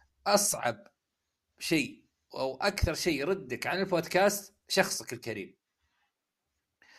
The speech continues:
آه، في ستين ألف موضوع تقدر تتكلم عنه. البودكاست مو ديجري، مش شهادة. آه، بس إذا أنت عندك، آه،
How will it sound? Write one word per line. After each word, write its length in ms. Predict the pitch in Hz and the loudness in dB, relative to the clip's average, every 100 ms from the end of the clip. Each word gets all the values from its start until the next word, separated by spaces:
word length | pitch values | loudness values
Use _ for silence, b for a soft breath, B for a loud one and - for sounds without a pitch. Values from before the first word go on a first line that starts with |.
| B B - | B B -6
آه، 520 | 135 135 139 135 135 | -2 0 0 -2 -2
في 280 | 135 180 170 | -4 -2 0
ستين 440 | 151 160 - 175 - | 0 -4 -2 -4 -2
ألف 200 | 151 139 | -6 -4
موضوع 260 | 139 143 | -6 -6
تقدر 220 | 131 123 | -6 -6
تتكلم 420 | 117 - 127 120 123 | -8 -6 -4 -4 -6
عنه. 380 | 156 170 170 - | -6 -8 -10 -10
البودكاست 640 | 127 143 139 160 151 - | -2 -2 2 2 2 0
مو 220 | 139 156 156 | -2 0 0
ديجري، 580 | 143 131 135 165 196 139 | 0 0 0 -2 -6 -12
مش 160 | 123 | -10
شهادة. 640 | - 123 123 127 202 208 _ _ _ _ _ _ | -6 -2 -2 -4 -8 -8 _ _ _ _ _ _
آه، 460 | 123 120 120 120 117 | -8 -6 -6 -8 -6
بس 280 | 131 160 | -2 0
إذا 120 | 147 139 | 0 -4
أنت 200 | 131 - - | -6 -14 -14
عندك، 720 | - - 147 147 131 131 - 123 | -12 -8 -6 -4 -6 -6 -10 -8
آه، 460 | 110 107 104 104 | -8 -8 -10 -12